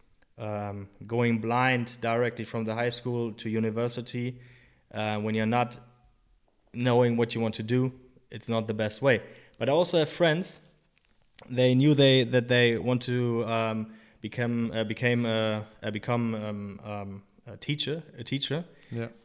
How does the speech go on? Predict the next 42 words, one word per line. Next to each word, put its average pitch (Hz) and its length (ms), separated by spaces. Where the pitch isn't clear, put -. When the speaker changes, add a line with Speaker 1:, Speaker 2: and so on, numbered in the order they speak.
Speaker 1:
When, 113 300
when 113 120
they 113 100
were 113 240
thirteen. 104 380
So 110 240
for 113 180
them, 147 340
it's 110 160
clear, 156 300
okay, 127 200
when 120 140
I 120 80
finish 131 260
my 123 100
high 135 120
school, 131 160
I 123 40
go 127 120
to 120 140
university, 123 600
and 117 120
in 113 340
seven 120 540
or 110 180
in 107 160
six 117 260
years, 123 260
I'm 120 260
a 117 40
teacher. 113 340
Speaker 2:
Yeah. 117 280
Speaker 1:
That's 110 180
also 160 280
fine, 101 360
but 104 120
I 110 100
think, 135 340
um, 123 420
I 123 40
think 117 200
that's 113 300